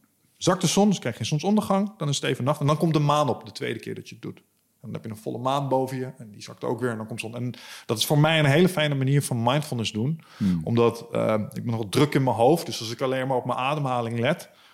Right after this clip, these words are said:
Speaker 1: eh, dan dwa-, dwarrel ik alle kanten op. Dan dwaal ik helemaal af in mijn geest. En dan ben ik mijn, mijn account en,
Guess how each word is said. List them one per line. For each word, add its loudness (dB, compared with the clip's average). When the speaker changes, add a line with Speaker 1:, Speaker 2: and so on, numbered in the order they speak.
Speaker 1:
eh, -6
dan 4
dwa-, 2
dwarrel 2
ik 0
alle 0
kanten 2
op. -2
Dan -6
dwaal -2
ik -10
helemaal -4
af -4
in -4
mijn -6
geest. -4
En -10
dan -8
ben -4
ik -8
mijn, -2
mijn -4
account -4
en, -6